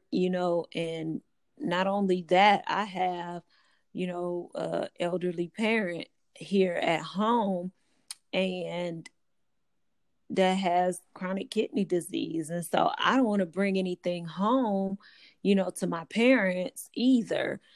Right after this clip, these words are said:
So it's only the Lord that has given me personally a peace. And when I go to work, honestly, I do, I feel safe. And I know that it's on, I know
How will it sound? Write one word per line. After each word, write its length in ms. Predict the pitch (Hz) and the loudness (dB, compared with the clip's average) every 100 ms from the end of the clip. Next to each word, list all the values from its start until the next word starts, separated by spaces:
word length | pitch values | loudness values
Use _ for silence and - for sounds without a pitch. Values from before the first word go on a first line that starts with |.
| _ | _
So 680 | - - 185 180 175 - - _ - | -14 0 2 2 0 -4 -8 _ 0
it's 260 | 202 202 - | 0 0 -4
only 320 | 220 262 254 | 0 4 4
the 140 | 208 180 | 4 2
Lord 400 | 180 185 180 156 | 0 2 0 0
that 160 | 165 | -4
has 160 | 165 160 | -4 -4
given 560 | 156 175 165 160 160 175 | 0 0 0 -4 -2 2
me 320 | 185 160 156 | 0 -2 -10
personally 920 | - 180 190 - - - - - - - | -2 0 0 0 -2 -2 -4 -4 -4 -6
a 100 | 156 | -12
peace. 600 | - 185 285 269 - - - _ _ _ - _ - | -6 -2 0 0 -4 -12 -16 _ _ _ -20 _ -4
And 560 | 175 170 160 160 - - _ | -2 0 0 0 -2 -4 _
when 240 | 170 180 | -2 0
I 120 | 170 175 | 0 2
go 200 | 175 175 | 6 6
to 120 | 165 | 4
work, 340 | 160 175 165 - | 4 2 2 -4
honestly, 680 | 165 170 170 - 170 160 - | -4 -2 -4 -4 -2 -2 -2
I 160 | - 165 | -4 -4
do, 420 | 147 156 185 180 - | -4 2 2 4 2
I 120 | 175 | 0
feel 300 | - 180 175 | 0 0 0
safe. 640 | 170 - 190 - - - - | -4 2 2 2 -4 -8 -6
And 160 | 180 170 | -4 -4
I 100 | 170 | -6
know 320 | 170 175 175 | -4 0 0
that 160 | 165 | 0
it's 180 | 165 160 | -2 -6
on, 240 | - 165 170 | -6 -6 -6
I 140 | - 180 | -4 -2
know 800 | 175 170 180 190 196 190 175 160 | -2 -2 0 4 6 6 4 0